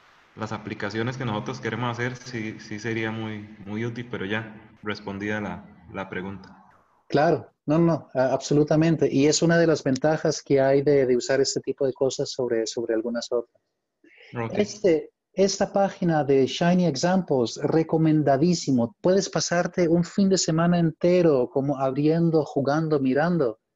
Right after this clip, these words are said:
Speaker 2: pero da muchas ideas, está muy al día y, em, y es, es bonito verlo. Eh, viene de esta página principal, a ver si la, si la encuentro tan rápido. Se llama Shiny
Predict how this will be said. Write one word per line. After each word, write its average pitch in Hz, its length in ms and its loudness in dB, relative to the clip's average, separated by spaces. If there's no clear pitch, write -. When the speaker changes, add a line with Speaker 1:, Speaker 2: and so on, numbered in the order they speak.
Speaker 2:
pero 156 200 4
da 160 140 2
muchas 175 640 2
ideas, 160 480 4
está 156 260 -2
muy 165 260 0
al 156 160 2
día 185 380 2
y, 156 260 4
em, 143 600 4
y 143 160 2
es, 143 160 0
es 139 160 0
bonito 147 380 2
verlo. 156 400 2
Eh, 139 140 -2
viene 175 320 2
de 147 400 4
esta 160 320 -6
página 165 580 -2
principal, 131 600 -2
a 120 60 0
ver 131 140 0
si - 260 -8
la, 123 280 -4
si - 180 -12
la 131 100 -2
encuentro 143 380 0
tan 127 180 0
rápido. 139 400 0
Se - 180 -2
llama 143 260 2
Shiny 151 720 0